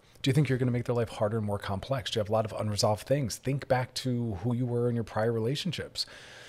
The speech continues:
Is there a lot of bad behavior on your part? Can't blame your partner. You know what I mean? It's co-created stuff. And it's really good to look back and say, "Well, what might I be bringing in? What can I work on not doing again?"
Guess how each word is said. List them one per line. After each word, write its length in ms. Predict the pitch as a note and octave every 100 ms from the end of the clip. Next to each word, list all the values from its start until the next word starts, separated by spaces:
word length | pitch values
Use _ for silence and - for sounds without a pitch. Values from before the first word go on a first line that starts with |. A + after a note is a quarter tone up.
| - - - - - -
Is 60 |
there 100 | B2+
a 20 |
lot 160 | B2 B2
of 60 | A#2
bad 140 | A#2
behavior 300 | A2+ A#2 A#2+
on 80 | A2
your 100 | G#2+
part? 420 | - F#3 F#3+ -
Can't 280 | - D3+ E3+
blame 160 | D3+ C#3+
your 80 |
partner. 540 | - D#3+ F#3+ F2 - - _ _ -
You 100 | A2
know 60 | A#2+
what 80 | A#2+
I 40 |
mean? 160 | C3+ C#3
It's 120 | -
co-created 560 | - C#3+ - C#3+ G#2+
stuff. 500 | - - D3+ - -
And 100 | G2+
it's 140 | G#2 -
really 420 | G#2+ B2 C#3+ D3
good 220 | C#3 D3
to 80 | B2
look 160 | A#2+ -
back 300 | A#2 A2+ G2+
and 80 |
say, 400 | - G#2+ G#2+ G#2+
"Well, 400 | G2 B2 F3 F3+
what 180 | C#3 D3
might 160 | C#3 C3
I 80 | B2+
be 140 | A#2
bringing 360 | G#2+ A#2 A#2 A#2
in? 220 | B2 F#2+
What 80 | G#2
can 140 | B2
I 20 |
work 240 | A2+ A2 A2
on 100 | G#2
not 160 | G2+
doing 280 | E2+ C#3 F3+
again?" 300 | F#2+ E2 D2+